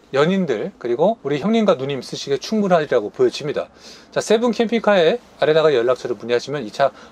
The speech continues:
바로 가져갈 수 있다고 하니까 선택하시면 좋을 것 같습니다. 저는 아직 능력이 안 돼갖고, 어, 못하고 있네요. 자, 어쨌든 좋은 캠핑카 맞고요.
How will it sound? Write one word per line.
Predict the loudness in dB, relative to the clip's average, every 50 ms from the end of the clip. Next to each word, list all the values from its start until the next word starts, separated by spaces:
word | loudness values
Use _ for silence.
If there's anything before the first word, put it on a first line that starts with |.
| -20 -8
바로 | -6 -4 -4 -4
가져갈 | -6 -6 -4 0 2 2 2
수 | 0 -2 -10
있다고 | -6 -4 -4 -4 -4
하니까 | -8 -10 -12 -2 0 0 0 0 -2 -12 -20 -20 -8
선택하시면 | -6 -4 -2 -2 -2 -2 -4 -6 -8 -10 -10
좋을 | -4 -2 -2 -2
것 | -2 -4
같습니다. | -4 -4 -6 -12 -14 -14
저는 | -12 -4 -2 0
아직 | 0 0 -2
능력이 | -4 -4 -4 -4 -4 -4 -4
안 | -4
돼갖고, | -4 -4 -4 -4 -6 -6 -6 -8 -8 -8 -14 -20 -20 -20 -20 -20 -14 -10
어, | -10 -8
못하고 | -8 -6 -4 -4 -4 -4 -6
있네요. | -8 -6 -2 -2 -2 -2 -4 -8 -18 -20
자, | -18 -18 -18 -18 -20 -20 -20 -20 -12
어쨌든 | -10 -8 -6 -4 -4 -4 -4 -2
좋은 | 0 0 0 2 0 0
캠핑카 | 0 -2 -2 -2 0 0 0 0
맞고요. | 0 -2 0 2 2 2